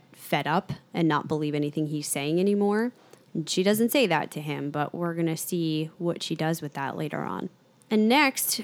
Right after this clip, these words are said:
we get what I thought was the most heartbreaking scene of the entire episode. We're at Angela's house. She obsessively flips through the T V broadcasts about the attack,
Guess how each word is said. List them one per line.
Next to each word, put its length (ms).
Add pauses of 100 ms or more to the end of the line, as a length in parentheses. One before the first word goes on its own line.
we 580
get 420
what 260
I 260
thought 360
was 180
the 80
most 380
heartbreaking 840
scene 420 (140)
of 120
the 140
entire 400
episode. 580 (300)
We're 220
at 220
Angela's 540
house. 480
She 200
obsessively 640
flips 320
through 180
the 80
T 200
V 180
broadcasts 760
about 380
the 120
attack, 500